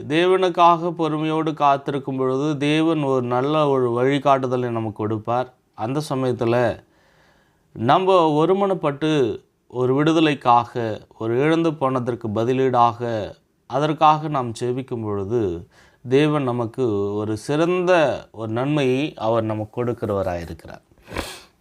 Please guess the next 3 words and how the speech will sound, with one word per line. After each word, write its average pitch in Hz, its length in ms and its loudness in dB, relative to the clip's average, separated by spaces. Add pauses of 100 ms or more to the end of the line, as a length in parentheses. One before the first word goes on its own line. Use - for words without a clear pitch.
(100)
உதாரணமாக, 123 840 2 (1160)
அப்போஸ்தலர் 135 480 0
நடபடிகள் 123 600 2